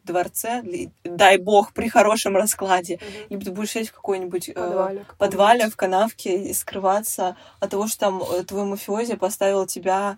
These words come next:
Speaker 1: на грани жизни и смерти, потому что ты там была последняя, что у него осталось. Да, она будет сидеть, как вот в фильме бывает, вот она сидит и ждёт, пока её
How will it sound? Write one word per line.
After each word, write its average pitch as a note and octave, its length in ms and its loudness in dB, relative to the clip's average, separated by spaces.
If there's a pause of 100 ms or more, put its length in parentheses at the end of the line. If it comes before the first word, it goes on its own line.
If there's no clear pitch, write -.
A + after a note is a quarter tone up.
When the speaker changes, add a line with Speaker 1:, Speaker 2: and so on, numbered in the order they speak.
(120)
Speaker 1:
на F#3+ 240 -2
грани G3+ 280 0
жизни G3 300 -6
и F#3 40 -6
смерти, G#3+ 440 -6
потому F3+ 380 -6
что - 200 -16
ты F#3+ 140 -14
там F3 320 -2 (240)
была F#3+ 220 2
последняя, G3 420 -6
что G3 200 -10
у F#3+ 40 -8
него F#3 160 -4
осталось. A3+ 840 4 (320)
Да, G#3+ 360 -6
она G#3+ 100 -10 (100)
будет G#3 180 -12
сидеть, G3+ 640 -6 (240)
как G3+ 180 -6
вот F#3+ 140 -8
в - 20 -8
фильме G3 220 -8
бывает, F#3 340 -4
вот G3+ 140 -16
она G#3 140 -12
сидит G#3 460 -8
и F#3+ 120 -10
ждёт, G3+ 300 -8
пока G3 280 -10
её F#3+ 360 -6